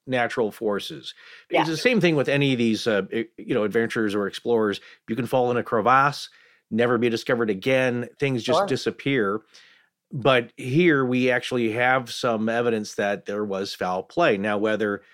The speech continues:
Speaker 1: there's no evidence of exactly who did it, uh, there's a lot of circumstantial evidence that's now
Speaker 2: A
Speaker 1: starting to
Speaker 2: lot.
Speaker 1: mount. Yes, a lot, where now <laughs> coincidences happen, but they're happening a lot here.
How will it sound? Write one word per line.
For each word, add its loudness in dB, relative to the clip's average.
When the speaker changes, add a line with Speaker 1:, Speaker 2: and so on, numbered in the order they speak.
Speaker 1:
there's 0
no 6
evidence 2
of -4
exactly -6
who 4
did 0
it, -6
uh, -2
there's 2
a 2
lot 2
of -2
circumstantial 0
evidence -2
that's -6
now -2
Speaker 2:
A -2
Speaker 1:
starting 4
to 6
Speaker 2:
lot. 2
Speaker 1:
mount. 2
Yes, 0
a 0
lot, 4
where 4
now 4
<laughs> -4
coincidences 2
happen, 0
but 0
they're 2
happening 0
a 0
lot 4
here. -2